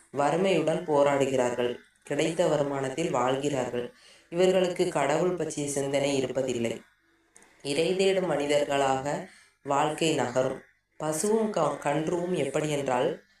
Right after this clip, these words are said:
தொழுவத்தில் பசு ஓரிடத்திலும் கன்று இன்னொரு இடத்திலும் கட்டப்பட்டிருக்கும். பசுவை பார்த்து கன்றும், கன்றினை பார்த்து பசுவும் சத்தமிடும். தாயோட மடியில சுரக்கக்கூடிய பாலை குடித்தால் பசி அடங்கும் என்பது கன்றுக்கு தெரியும்.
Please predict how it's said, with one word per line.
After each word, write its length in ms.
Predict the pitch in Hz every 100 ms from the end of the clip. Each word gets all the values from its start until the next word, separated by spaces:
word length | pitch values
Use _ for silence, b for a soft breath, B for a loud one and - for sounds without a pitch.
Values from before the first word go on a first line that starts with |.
| _
தொழுவத்தில் 640 | - 165 202 214 208 202 190
பசு 500 | 147 139 196 170 151
ஓரிடத்திலும் 640 | 143 143 139 135 139 180 - _ _ -
கன்று 500 | 147 139 165 196 170
இன்னொரு 320 | 156 165 165
இடத்திலும் 520 | 156 151 151 139 -
கட்டப்பட்டிருக்கும். 800 | 139 135 143 139 123 123 - 117 107 b b b b _
பசுவை 520 | 143 143 196 208 208
பார்த்து 420 | 175 151 147 175
கன்றும், 560 | 170 135 131 135 151 135 - _ _ -
கன்றினை 560 | 147 160 202 214 202
பார்த்து 400 | 180 143 139 185
பசுவும் 500 | 156 135 139 143 170
சத்தமிடும். 640 | 175 127 123 139 127 123 - _ b b b _
தாயோட 560 | 147 156 190 202 202
மடியில 420 | 185 147 139 160 160
சுரக்கக்கூடிய 640 | 147 131 139 151 143 143 139
பாலை 400 | 123 123 139 151
குடித்தால் 440 | 127 135 135 156
பசி 360 | 131 120 123 151
அடங்கும் 340 | 127 131 135
என்பது 400 | 131 123 117 113
கன்றுக்கு 480 | - 135 127 151 147
தெரியும். 420 | 135 120 123 -